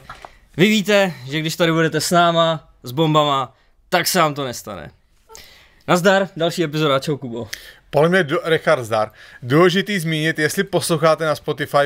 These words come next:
Speaker 2: pusťte si aspoň tenhle ten začátek, buď na Hero Hero, nebo na YouTube i video, abyste viděli, co si tady Richard připravil za rekvizity. Dost dobrý to je.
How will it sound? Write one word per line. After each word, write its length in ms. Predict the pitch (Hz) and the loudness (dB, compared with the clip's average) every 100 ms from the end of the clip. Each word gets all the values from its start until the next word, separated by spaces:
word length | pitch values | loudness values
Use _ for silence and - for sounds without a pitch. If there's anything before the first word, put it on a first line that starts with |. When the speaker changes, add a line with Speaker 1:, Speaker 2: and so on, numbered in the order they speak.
| - | -2
Speaker 2:
pusťte 360 | 156 - - 165 | -10 -8 -6 -4
si 180 | - - | -4 -4
aspoň 460 | 160 - 160 160 | -4 -4 -2 -2
tenhle 280 | 151 143 139 | 0 0 0
ten 180 | 147 147 | -4 -2
začátek, 640 | 135 120 123 117 127 123 - - - - | -2 0 -2 0 0 -2 -6 -20 -20 -8
buď 180 | 127 123 | -6 0
na 100 | 147 | 0
Hero 320 | 131 127 131 | 0 -2 -2
Hero, 280 | 120 120 120 | -2 -2 -2
nebo 220 | 117 110 | -2 -4
na 80 | 117 | -2
YouTube 500 | 107 107 113 104 117 | -4 -6 -8 -8 -6
i 20 | |
video, 400 | 107 101 98 98 | -6 -2 0 -2
abyste 320 | 107 110 - 107 | -4 -6 -4 -4
viděli, 300 | 107 107 107 | -2 -4 -4
co 140 | 127 | -2
si 160 | 165 156 | 0 0
tady 240 | 156 160 | 2 2
Richard 400 | 151 - 156 151 - - - _ | 0 0 0 0 -10 -20 -20 _
připravil 560 | - 160 - 165 165 147 | -6 -2 2 4 4 2
za 140 | 160 | 2
rekvizity. 760 | 151 143 139 127 123 104 123 143 _ _ _ _ _ _ _ _ _ _ _ _ | 2 0 -6 -6 -6 -6 -6 -10 _ _ _ _ _ _ _ _ _ _ _ _
Dost 240 | - 131 113 | -2 -2 0
dobrý 260 | 113 110 | -2 -4
to 80 | - | -8
je. 60 | - | -10